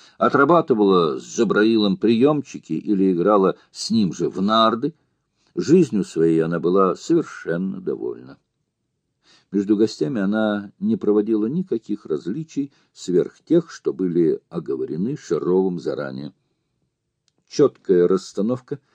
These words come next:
придавала уверенности в себе. Работа есть работа. Однако же гости держались по-разному. Большинство вело себя по-джентльменски, опасаясь чем-либо обидеть Таню,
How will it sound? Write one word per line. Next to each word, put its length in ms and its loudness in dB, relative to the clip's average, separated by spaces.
придавала 480 4
уверенности 760 0
в 60 -20
себе. 360 -2
Работа 440 -4
есть 240 -8
работа. 480 -6
Однако 440 0
же 120 0
гости 420 -2
держались 500 0
по-разному. 760 -4
Большинство 680 0
вело 240 0
себя 260 -14
по-джентльменски, 1080 -10
опасаясь 680 2
чем-либо 500 0
обидеть 380 -6
Таню, 360 0